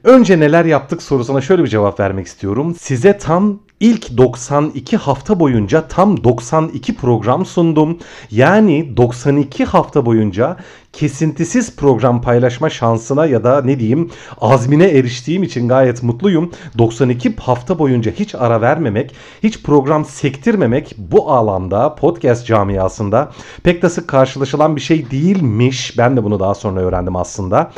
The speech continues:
Ondan dolayı hani Görkem bayağı robotik bir adam. Yani öyle, hani o kadar istikrarlı ki doksan iki program hiç aksatmaması çok şaşılacak bir şey dendi bana. Bunu gerçekten çok da farkında değildim.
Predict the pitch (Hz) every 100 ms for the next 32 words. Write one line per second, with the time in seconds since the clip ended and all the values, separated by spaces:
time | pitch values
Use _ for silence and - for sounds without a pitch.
0 | - - - 143 131 160 185 175 160 165
1 | 139 139 113 113 139 139 120 127 127 90
2 | 117 131 139 - - 98 90 85 92 104
3 | 123 113 117 127 151 123 120 131 160 160
4 | 131 - 123 135 139 185 131 139 - -
5 | 151 107 110 - 131 131 - 127 120 147
6 | 165 170 - - - - 208 - 123 117
7 | - 196 - 147 123 120 165 196 202 -
8 | 180 - 143 135 139 165 135 117 110 90
9 | 82 110 107 104 98 123 139 131 139 135
10 | 127 123 110 127 131 123 107 104 117 120
11 | 135 202 117 147